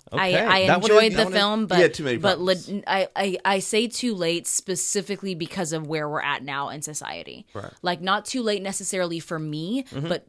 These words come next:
Speaker 1: too late for today's societal standards, I guess is the
Speaker 2: Yeah.
Speaker 1: best way for me to phrase that. Like,
Speaker 2: That makes sense.
Speaker 1: you can still enjoy it,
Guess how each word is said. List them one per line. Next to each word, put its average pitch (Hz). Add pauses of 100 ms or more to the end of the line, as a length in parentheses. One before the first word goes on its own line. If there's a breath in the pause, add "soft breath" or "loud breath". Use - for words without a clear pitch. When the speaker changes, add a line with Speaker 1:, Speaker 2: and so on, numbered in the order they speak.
(140)
Speaker 1:
too 226
late 190
for 170
today's 160
societal 139
standards, 57
I 151
guess 147
is 151
the -
Speaker 2:
Yeah. 107
Speaker 1:
best 139
way -
for 160
me 120
to 139
phrase -
that. -
Like, 151 (840)
Speaker 2:
That 117
makes 175
sense. 165
Speaker 1:
you 208
can 185
still 302
enjoy 190
it, 156